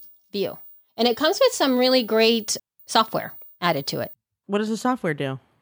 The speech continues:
Speaker 1: Oh, the software, you can do all kinds of stuff to the software. You can, um, adjust it.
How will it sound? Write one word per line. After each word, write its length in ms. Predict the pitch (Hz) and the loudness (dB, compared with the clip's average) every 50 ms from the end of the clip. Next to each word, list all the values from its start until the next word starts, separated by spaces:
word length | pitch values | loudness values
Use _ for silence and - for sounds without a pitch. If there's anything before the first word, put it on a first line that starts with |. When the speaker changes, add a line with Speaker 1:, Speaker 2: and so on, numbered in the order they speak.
| _ _ | _ _
Speaker 1:
Oh, 120 | 339 370 285 | 2 4 4
the 80 | 302 | 4
software, 760 | 294 - 359 349 381 415 - - 302 269 247 247 247 247 214 - | 4 4 4 4 4 2 2 2 2 4 6 6 6 4 4 2
you 280 | - 226 233 285 294 269 | 0 0 2 4 4 2
can 460 | - - 311 302 285 269 262 262 254 | 0 0 0 0 2 2 2 2 2
do 320 | 226 240 269 269 269 262 - | 2 0 0 2 2 2 2
all 180 | - 254 277 | 2 2 2
kinds 220 | 277 320 294 277 262 | 4 2 2 2 0
of 60 | 254 | 2
stuff 240 | - 269 254 247 - | 2 2 0 2 2
to 100 | 277 247 | 0 0
the 80 | 247 | 2
software. 580 | 240 - 247 233 233 - 240 240 233 240 240 233 208 | 2 2 2 2 2 2 2 4 4 4 4 2 2
You 160 | 240 254 240 | -2 -2 0
can, 260 | - 262 240 233 226 | 2 2 2 2 2
um, 380 | - 214 214 208 202 196 196 - - - - - - - | 2 4 4 4 4 2 0 -2 -6 -14 -20 -18 -4 0
adjust 600 | 220 220 208 - - 233 226 240 233 - - - | 0 0 2 2 4 4 4 4 2 -2 0 0
it. 320 | 247 233 240 240 226 - | 2 4 4 2 2 -2